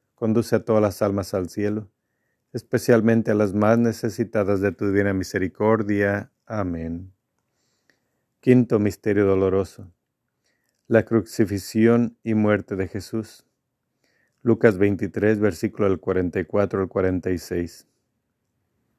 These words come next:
Era ya cerca del mediodía, cuando se oscureció el sol,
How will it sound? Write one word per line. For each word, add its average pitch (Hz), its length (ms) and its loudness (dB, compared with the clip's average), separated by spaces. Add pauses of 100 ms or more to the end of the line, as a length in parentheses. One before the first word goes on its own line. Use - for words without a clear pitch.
(520)
Era 107 220 6
ya 104 180 4
cerca 110 460 -2
del 95 180 0
mediodía, 95 720 -2 (1120)
cuando 107 320 4
se - 140 0
oscureció 101 600 0
el 95 120 -2
sol, 104 440 -4